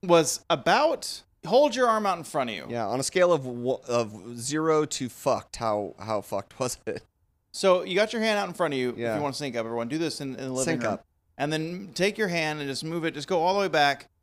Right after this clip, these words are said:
Speaker 2: Yeah.
Speaker 1: hundred eighty degrees.
Speaker 2: Yeah, <laughs> just
Speaker 1: Try to
Speaker 2: try
Speaker 1: keep it straight,
Speaker 2: <laughs> try
Speaker 1: which I'm honestly surprised at what I'm doing here.
Speaker 2: Yeah.
Speaker 1: This is great.
Speaker 2: You got
Speaker 1: 'Cause
Speaker 2: great
Speaker 1: that means
Speaker 2: shoulder
Speaker 1: I can be,
Speaker 2: mobility.
Speaker 1: I can be put into it and
Speaker 2: Yeah.
Speaker 1: not die.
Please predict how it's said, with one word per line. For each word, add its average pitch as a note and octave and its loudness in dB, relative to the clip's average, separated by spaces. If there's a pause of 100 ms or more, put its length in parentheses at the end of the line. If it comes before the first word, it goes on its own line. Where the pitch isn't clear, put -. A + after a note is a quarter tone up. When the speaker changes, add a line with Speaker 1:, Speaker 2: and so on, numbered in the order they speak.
(380)
Speaker 2:
Yeah. G#2+ -4 (240)
Speaker 1:
hundred F3 -2
eighty C#3+ 2
degrees. B2+ 0
Speaker 2:
Yeah, B2 4
<laughs> - -18
just - 2
Speaker 1:
Try G3 6
to G#3 8
Speaker 2:
try - 8
Speaker 1:
keep G#3+ 2
it E3 -4
straight, D3 2
Speaker 2:
<laughs> - -20
try - -10
Speaker 1:
which F3 8
I'm G3 4
honestly F3 2
surprised D3 4
at B2+ -2
what B2 2
I'm B2 2
doing C3 2
here. F3+ 0
Speaker 2:
Yeah. C3+ 6
Speaker 1:
This F#3+ 4
is E3 0
great. C3+ 4 (100)
Speaker 2:
You C3 -6
got D3+ 6
Speaker 1:
'Cause - -8
Speaker 2:
great C3 8
Speaker 1:
that G#3+ 10
means C#3+ 10
Speaker 2:
shoulder D3+ 10
Speaker 1:
I - 10
can - 6
be, F#3+ 6 (140)
Speaker 2:
mobility. A#2 0
Speaker 1:
I D#3 6
can D#3 0
be C#3 0
put C#3 2
into C#3 0
it F3 -2
and B2 -4
Speaker 2:
Yeah. B2 6
Speaker 1:
not A2+ 2
die. A2 0